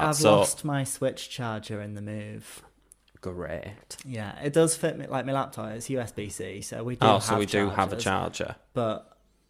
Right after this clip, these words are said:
Speaker 1: like, I would have my Switch charger plugged in behind the telly so you can just
Speaker 2: Ah.
Speaker 1: plug the Switch in,
Speaker 2: This is a
Speaker 1: except
Speaker 2: good, um,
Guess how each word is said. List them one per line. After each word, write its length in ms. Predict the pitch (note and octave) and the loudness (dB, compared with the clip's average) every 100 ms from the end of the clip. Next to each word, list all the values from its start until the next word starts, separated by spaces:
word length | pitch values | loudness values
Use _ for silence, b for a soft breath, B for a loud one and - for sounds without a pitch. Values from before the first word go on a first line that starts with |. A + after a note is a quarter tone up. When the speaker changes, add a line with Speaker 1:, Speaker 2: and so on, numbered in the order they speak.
| _ - | _ -8
Speaker 1:
like, 300 | A#2+ G2+ - | -6 -6 -6
I 60 | B2 | -2
would 280 | A#2+ A2+ | 0 -2
have 220 | A2+ G#2+ - | -2 -8 -6
my 60 | |
Switch 320 | G#2+ A2 G#2+ - | -6 -4 -6 -8
charger 320 | G#2+ G2+ G#2 | -6 -6 -8
plugged 340 | - G#2+ G#2 | -10 -10 -8
in 140 | G#2 G#2 | -10 -10
behind 320 | G#2 G2+ G2+ | -10 -10 -10
the 60 | |
telly 360 | G2+ G#2+ G#2 G#2 | -10 -10 -8 -6
so 100 | - | -4
you 160 | F#2 F2+ | -4 -4
can 100 | F#2 | -6
just 180 | F#2 F#2 | -8 -8
Speaker 2:
Ah. 100 | F#2 | -8
Speaker 1:
plug 240 | - G2 | -8 -8
the 80 | - | -10
Switch 340 | - G#2+ - | -8 -8 -10
in, 240 | - G2 G#2+ | -16 -14 -6
Speaker 2:
This 180 | B2 - | -4 0
is 80 | G#3+ | -2
a 40 | |
Speaker 1:
except 80 | F3 | 2
Speaker 2:
good, 240 | G2 F2 - - _ - | 2 2 -6 -16 _ 2
um, 420 | G2+ F#2 F#2 | 4 4 0